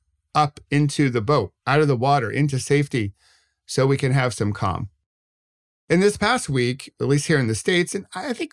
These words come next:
really across the world, 'cause we have listeners to the Kintsugi podcast all across this wonderful planet of ours,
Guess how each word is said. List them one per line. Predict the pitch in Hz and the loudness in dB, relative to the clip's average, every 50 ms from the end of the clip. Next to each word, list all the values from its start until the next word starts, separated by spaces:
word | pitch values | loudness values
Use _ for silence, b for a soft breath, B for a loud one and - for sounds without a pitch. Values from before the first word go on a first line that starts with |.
| - - | -4 -2
really | 165 180 190 185 160 | 0 2 2 4 2
across | 139 - - - 135 131 127 - - - - - - _ _ _ _ _ - | 2 0 0 0 2 2 0 -2 -6 -10 -12 -14 -16 _ _ _ _ _ -6
the | 120 117 110 | -2 -2 0
world, | 113 135 196 185 120 101 110 123 - | 0 2 2 2 2 2 0 -2 -2
'cause | - 135 - - | -2 -4 -2 0
we | 127 127 | 0 2
have | 143 131 117 117 | 2 2 2 2
listeners | 127 135 139 - 147 131 127 123 113 101 | 2 0 2 2 0 0 2 2 0 0
to | - 104 | -2 -2
the | 101 104 | -2 -2
Kintsugi | - 120 104 - 120 98 104 107 | -2 -2 -2 -2 -4 -2 -2 -2
podcast | - 110 95 98 - 123 117 117 - - - B B B B B B B B - | 0 0 -2 0 0 -2 -2 -2 -4 -8 -14 B B B B B B B B 2
all | 143 147 151 151 147 147 143 139 127 - - | 2 4 4 4 2 2 2 0 -2 -4 -6
across | 127 127 - - 135 123 123 123 - | -10 -6 -2 0 0 0 0 -2 -4
this | - 120 - - | -6 -6 -4 -4
wonderful | 98 98 107 101 101 - 113 | -2 -2 -2 -4 -4 -4 -6
planet | - - 180 175 156 135 120 | -4 -2 -2 0 0 0 0
of | 107 110 | 0 -2
ours, | 101 98 90 101 107 | -2 -2 -2 -4 -6